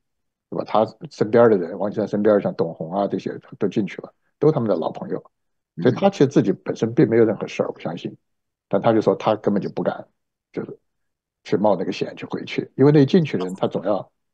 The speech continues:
Speaker 1: 要推卸一些责任嘛，你已经出来了，
Speaker 2: 嗯。
Speaker 1: 那天然就该你背的，可能有些莫须有的东西就会背在他身上。那另外一个呢，就是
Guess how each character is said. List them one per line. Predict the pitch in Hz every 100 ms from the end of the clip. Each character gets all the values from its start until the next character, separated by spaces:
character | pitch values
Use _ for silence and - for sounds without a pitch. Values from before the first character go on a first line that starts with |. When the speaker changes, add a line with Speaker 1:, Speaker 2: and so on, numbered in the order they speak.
| _
Speaker 1:
要 | - 107
推 | - 151
卸 | 151 135
一 |
些 | 117
责 | -
任 | - 117 98
嘛， | -
你 | - 120
已 |
经 | 117 110
出 | -
来 | 139 107
了， | -
Speaker 2:
嗯。 |
Speaker 1:
那 | 113
天 | 98 - 131
然 | 104
就 | 95 95
该 | 113
你 | 107
背 | - 110 113
的， | - _ _ _ _ _ - -
可 | 101
能 | 107 110
有 | 104
些 | 127
莫 | 117
须 | 104 -
有 |
的 | -
东 | 113
西 | 104
就 | 101
会 | 113
背 | 120
在 | 113
他 | 101
身 | 92 78 82
上。 | - - _ _ _ _ _
那 | 123
另 | 180
外 | 160
一 | 131
个 | 123
呢， | 104
就 | 98
是 | 107 92